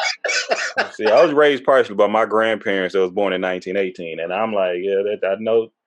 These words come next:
Speaker 2: you didn't get a choice what to choose. It's like
Speaker 1: Right.
Speaker 2: whatever has been said.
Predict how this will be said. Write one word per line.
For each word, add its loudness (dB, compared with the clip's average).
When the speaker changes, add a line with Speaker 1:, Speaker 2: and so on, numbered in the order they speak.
Speaker 2:
you -8
didn't -4
get 0
a -4
choice 2
what -10
to -20
choose. -10
It's -10
like -4
Speaker 1:
Right. -6
Speaker 2:
whatever 0
has -6
been -10
said. -4